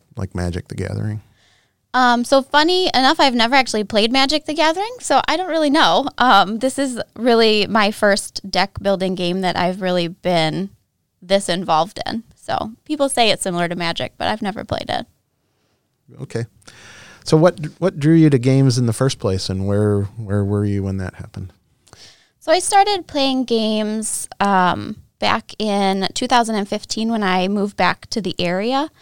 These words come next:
Speaker 2: Um, and it was more, when I first got into it, was more of a social, you know, way to meet new people and explore new things,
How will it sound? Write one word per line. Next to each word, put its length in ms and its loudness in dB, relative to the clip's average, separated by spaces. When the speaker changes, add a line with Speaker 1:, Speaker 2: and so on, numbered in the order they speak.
Speaker 2:
Um, 360 4
and 120 2
it 80 0
was 180 2
more, 540 4
when 160 0
I 80 2
first 380 -2
got 120 2
into 240 0
it, 100 0
was 180 0
more 160 2
of 80 -2
a 60 -4
social, 680 0
you 120 -4
know, 200 0
way 160 0
to 220 -6
meet 140 -4
new 120 -2
people 500 2
and 240 0
explore 320 -2
new 160 -4
things, 520 -6